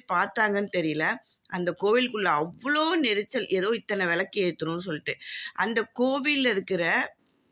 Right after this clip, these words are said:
ஒரு நிர்வாகத்திலேருந்து வெளியிட்டிருக்காங்க வீடியோ, "தயவு செய்து இதை நம்பிக்கிட்டு யாரும் வராதீங்க" அப்படின்னு. அப்ப எவ்வளோ மக்களை முட்டாளாக்கிட்டு இருக்காங்க. அதனால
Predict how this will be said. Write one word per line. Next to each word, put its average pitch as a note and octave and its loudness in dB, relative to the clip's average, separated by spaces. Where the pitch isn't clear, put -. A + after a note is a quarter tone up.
ஒரு F#3+ 0
நிர்வாகத்திலேருந்து G3+ 0
வெளியிட்டிருக்காங்க F#3 0
வீடியோ, E3 0
"தயவு C4 2
செய்து G#3+ 2
இதை F#3+ 0
நம்பிக்கிட்டு F#3 0
யாரும் F3+ 2
வராதீங்க" D3+ 2
அப்படின்னு. C#3 0
அப்ப F#3+ -2
எவ்வளோ F#3+ 0
மக்களை G#3+ 0
முட்டாளாக்கிட்டு E3+ -2
இருக்காங்க. D3+ -2
அதனால G#3+ 4